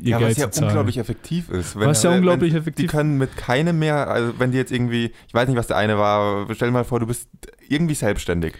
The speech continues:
Speaker 2: und dann kommt, triffst, willst dich mit Kunden treffen und da stehen Schuldeneintreiber und verlangen Schulden von dir. Niemand wird mit dir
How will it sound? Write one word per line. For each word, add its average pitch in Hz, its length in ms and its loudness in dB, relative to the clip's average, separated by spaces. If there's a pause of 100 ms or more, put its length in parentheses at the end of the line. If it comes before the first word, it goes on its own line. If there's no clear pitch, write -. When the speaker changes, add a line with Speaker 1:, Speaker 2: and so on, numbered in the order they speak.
(200)
Speaker 2:
und 113 240 0
dann 117 160 2
kommt, 120 480 -2
triffst, - 200 -6
willst 113 160 -2
dich - 80 -6
mit 110 100 -2
Kunden 139 260 0
treffen 147 240 -2
und 117 100 0
da 110 80 0
stehen 107 220 -2
Schuldeneintreiber 110 720 0
und 101 100 -2
verlangen 101 240 -2
Schulden 104 300 -2
von 85 160 -2
dir. 85 160 -2
Niemand 123 340 0
wird 113 160 0
mit 113 160 -4
dir 104 240 0